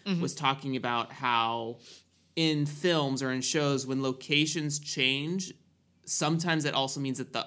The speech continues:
Speaker 2: ar-, like, the act or the arc of the story changes as well. Like,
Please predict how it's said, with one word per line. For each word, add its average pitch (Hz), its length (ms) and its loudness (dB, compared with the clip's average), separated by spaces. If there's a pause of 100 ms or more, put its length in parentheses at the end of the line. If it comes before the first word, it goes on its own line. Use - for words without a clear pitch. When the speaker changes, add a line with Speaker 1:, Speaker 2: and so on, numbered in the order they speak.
(100)
Speaker 2:
ar-, 123 200 -2
like, 123 220 -6
the - 180 -4
act 123 360 4
or 135 80 -4
the 113 200 -6
arc 123 320 0
of 127 140 -6
the 117 80 -8
story 113 380 -6
changes 143 440 -6
as 120 140 -6
well. 120 320 -4
Like, 123 240 -6